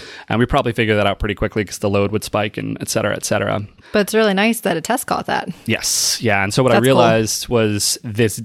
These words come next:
Speaker 1: very fancy query that I was producing was not working with Rails's cache helper, where it's dynamically figuring out, like, "Let me grab the cache key from that." The resulting query that I ended up with was so weird, for lack of a better word,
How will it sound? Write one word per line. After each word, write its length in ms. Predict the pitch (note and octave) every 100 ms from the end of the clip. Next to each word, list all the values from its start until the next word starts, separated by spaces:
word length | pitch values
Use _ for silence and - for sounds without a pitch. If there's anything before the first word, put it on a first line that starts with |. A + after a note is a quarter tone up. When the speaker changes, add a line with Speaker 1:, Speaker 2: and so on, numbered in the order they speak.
| -
Speaker 1:
very 440 | - A2+ A#2+ A2+ A#2
fancy 400 | - A#2 A2 B2
query 360 | - A#2+ A#2
that 120 | C3 C3
I 60 |
was 140 | C#3+ C#3
producing 580 | D#3 D#3 - F3 F3+ F#3
was 680 | A2 A2 G#2 G#2 G#2 F#2+ - - - - -
not 440 | G#2+ A2 A2+ A2
working 540 | A#2+ A2 A2 - B2 B2
with 200 | G2+ -
Rails's 420 | A2+ G#2 G#2 F#2+
cache 480 | - G#2+ F#2+ - -
helper, 340 | C3+ - E3 -
where 240 | G#2 G2
it's 180 | F#2+ -
dynamically 520 | - G#2+ G#2 G#2 G#2+
figuring 300 | G2 G#2+ G#2
out, 140 | G2+ G2
like, 160 | G#2
"Let 60 | -
me 80 | A3
grab 160 | A#2+
the 80 | -
cache 240 | - B3 -
key 160 | A2
from 160 | - G#2+
that." 280 | F#2+ F#2 - - - -
The 260 | A#2+ A#2 A2 -
resulting 640 | C3 B2+ A#2 F#3+ - F3 A#2+
query 400 | - D#3 A#2 G#2+
that 120 | G#2
I 60 |
ended 300 | G2+ A2 A2+
up 180 | A#2+ B2+
with 220 | A2 F#2
was 180 | A2+ G#2+
so 640 | - - D#3+ E3 D#3 A#2+ G2+ - -
weird, 320 | A2 G#2 G#2
for 100 | -
lack 220 | G#2+ G2+
of 80 | G#2+
a 40 | G2
better 180 | G#2 G2+
word, 380 | G2+ G2+ G2+